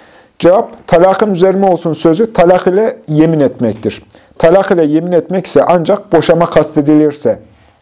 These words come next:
talak olur. O zaman talak gerçekleşir. Alimler talakı iki kısma ayırmışlardır. Sünni talak ve bid'i talak. Sünni talak, sünnete uygun olan boşamadır. Müslümanın bid'i talakı telaffuz etmesinin caiz olmadığında ittifak etmişlerdir.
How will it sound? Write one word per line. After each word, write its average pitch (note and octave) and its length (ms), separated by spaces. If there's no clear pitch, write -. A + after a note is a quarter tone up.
talak B2+ 360
olur. G#2 280
O F#3+ 60
zaman F#3+ 280
talak E3+ 360
gerçekleşir. B2+ 760
Alimler G3+ 480
talakı F#3+ 400
iki F#3 240
kısma - 300
ayırmışlardır. C3 960
Sünni E3+ 440
talak D3 420
ve D3 180
bid'i C#3+ 320
talak. C#3 300
Sünni G3+ 380
talak, A3 360
sünnete F#3 380
uygun F3+ 260
olan C#3 300
boşamadır. A#2 520
Müslümanın F#3 640
bid'i F3 280
talakı E3 460
telaffuz D#3+ 500
etmesinin C3+ 480
caiz E3 280
olmadığında D3+ 500
ittifak C#3+ 360
etmişlerdir. G#2+ 680